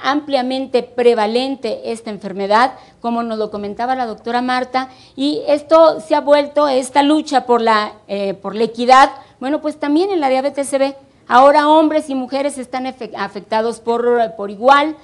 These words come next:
nuevamente también en el ambiente urbano y ahora en el ambiente rural, esta enfermedad que parece, parecía ser una enfermedad de la abundancia,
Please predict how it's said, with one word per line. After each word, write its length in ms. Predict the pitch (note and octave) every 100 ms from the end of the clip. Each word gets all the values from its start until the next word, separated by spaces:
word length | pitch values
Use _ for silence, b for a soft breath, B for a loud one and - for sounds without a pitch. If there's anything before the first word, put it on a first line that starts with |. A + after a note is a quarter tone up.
| b b b
nuevamente 640 | C4 C4+ B3+ C#4 D4 D4 C#4+
también 380 | C#4 C4 C#4
en 160 | C#4 C4+
el 100 | B3
ambiente 460 | A3+ A#3 B3+ B3 B3
urbano 440 | G#3+ C4 C4+ C#4
y 120 | B3+
ahora 500 | A#3 B3 C#4 C4+ G#3 B B
en 160 | - A#3
el 100 | A3
ambiente 640 | A3 A3+ C4 C4+ C4+ B3+ C#4+
rural, 580 | F#3+ A#3 A#3 C4 C#4 A3+
esta 220 | A3+ C4+
enfermedad 580 | C#4 C4 C4 C4 C#4 C#4+ B B
que 100 | C4
parece, 600 | - A#3 B3 B3+ C4+ -
parecía 360 | - G3+ G3 B3+
ser 180 | B3+ C#4
una 140 | C#4
enfermedad 340 | C#4 A#3+ A#3+ C4
de 80 |
la 120 | C#4 C4
abundancia, 880 | C4 C4+ C4+ C4+ C#4 C4+ C4 C4+